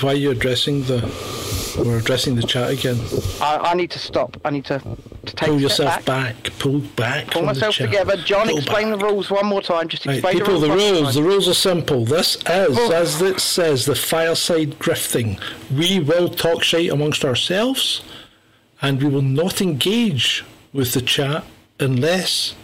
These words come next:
Speaker 1: you give us a donation of some kind. Little donation is fine. We appreciate your donation.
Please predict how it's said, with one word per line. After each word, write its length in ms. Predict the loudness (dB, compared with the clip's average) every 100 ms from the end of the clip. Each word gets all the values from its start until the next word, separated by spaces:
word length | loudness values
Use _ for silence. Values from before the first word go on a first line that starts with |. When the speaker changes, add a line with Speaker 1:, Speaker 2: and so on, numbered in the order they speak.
| -20 _ _ _ _ _
Speaker 1:
you 160 | -4 -4
give 340 | 0 -2 0
us 220 | 0 0
a 100 | 0
donation 840 | -2 -2 -4 -2 -2 0 -2 0 -2
of 120 | 0
some 320 | -2 0 -2
kind. 480 | -2 -2 0 0 -2 -6 -14 -18 -20 _ _ _ _ _ _ _ -4 -4 -4 _ -12
Little 360 | -4 -2 2 2
donation 540 | 2 4 2 2 2
is 180 | 0 -2
fine. 460 | -2 0 2 0 -2 -6 -20 _ _ _ _ _ _ _ _ _ _ _ _ _ _ _ -4
We 120 | 0
appreciate 480 | 0 2 2 2 2
your 120 | 0
donation. 560 | 0 0 0 -2 -4